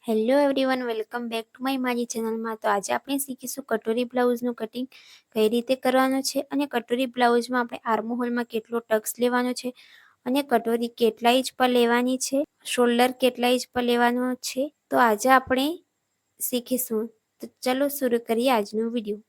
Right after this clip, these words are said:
અને તમે મારી ચેનલ પર નવા છો તો તમે મારી ચેનલને સબસ્ક્રાઇબ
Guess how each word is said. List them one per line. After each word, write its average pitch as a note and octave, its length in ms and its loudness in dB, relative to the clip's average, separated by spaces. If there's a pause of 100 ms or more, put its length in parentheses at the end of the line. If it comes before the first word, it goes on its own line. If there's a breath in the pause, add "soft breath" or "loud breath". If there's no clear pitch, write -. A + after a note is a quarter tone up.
(320)
અને C4 160 -6
તમે C4 320 0
મારી C4+ 240 0
ચેનલ A#3+ 320 -2
પર A#3 160 2
નવા G#3+ 340 0
છો C4+ 140 -8
તો C4 160 -6
તમે A#3 240 -2
મારી B3+ 260 -2
ચેનલને A#3 400 -4 (500 soft breath)
સબસ્ક્રાઇબ B3 600 2